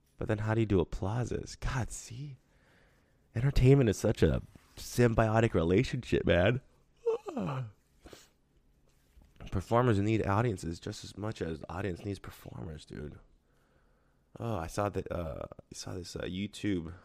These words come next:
concert thing. They were doing a, a benefit show to save,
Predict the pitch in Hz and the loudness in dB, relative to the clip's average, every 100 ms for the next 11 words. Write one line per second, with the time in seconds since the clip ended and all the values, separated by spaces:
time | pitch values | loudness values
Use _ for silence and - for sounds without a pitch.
0 | - - 90 104 - 76 - - - - | -20 -12 -8 -8 -10 -14 -14 -14 -14 -16
1 | - _ _ _ _ _ _ _ _ _ | -20 _ _ _ _ _ _ _ _ _
2 | _ _ 78 85 90 87 87 78 62 - | _ _ -10 -8 -8 -8 -8 -10 -12 -14
3 | 82 69 92 80 - - - - 67 - | -14 -8 -6 -6 -10 -14 -12 -12 -12 -14
4 | - _ _ - - _ _ _ - - | -20 _ _ -20 -20 _ _ _ -20 -12
5 | - - - 90 87 85 - | -8 -6 -2 0 0 -2 -8